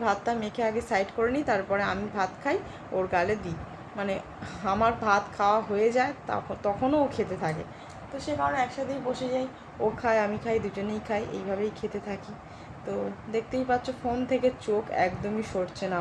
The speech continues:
ওর, মানে এই সময় যাই হয়ে যাক ও আর কোনো দিকেই নেই, শুধু মাঝে মাঝে হাঁ করবে আর খাবে, আর কিছুই করবে না।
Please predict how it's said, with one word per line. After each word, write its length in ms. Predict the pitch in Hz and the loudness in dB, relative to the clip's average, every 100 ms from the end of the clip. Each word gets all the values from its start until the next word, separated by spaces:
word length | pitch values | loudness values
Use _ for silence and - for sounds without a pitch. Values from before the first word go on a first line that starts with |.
| 170 | 0
ওর, 80 | 170 - - - - | -2 -8 -14 -12 -4
মানে 160 | 190 196 202 | -2 0 0
এই 60 | 208 | 0
সময় 220 | 233 233 233 | 2 2 4
যাই 180 | 190 196 220 | 6 6 6
হয়ে 160 | 226 214 | 4 6
যাক 140 | 240 247 - 196 | 4 2 0 2
ও 20 | 202 208 | 4 6
আর 80 | 208 220 | 4 2
কোনো 160 | 196 202 | -2 -2
দিকেই 300 | 208 220 226 214 | -2 0 0 0
নেই, 120 | 214 285 - - - - - | -2 -4 -6 -14 -14 -16 -10
শুধু 220 | 220 202 220 | -6 -2 2
মাঝে 180 | 196 185 190 | 2 4 2
মাঝে 180 | 190 202 | 2 0
হাঁ 160 | 180 196 214 | 2 0 2
করবে 240 | 220 226 254 - | 2 2 2 2
আর 80 | 190 - | 0 0
খাবে, 220 | 160 156 160 | 2 2 2
আর 80 | 196 - | 0 -4
কিছুই 280 | 208 226 208 | -4 -2 2
করবে 160 | 180 | 2
না। 40 | 165 | 2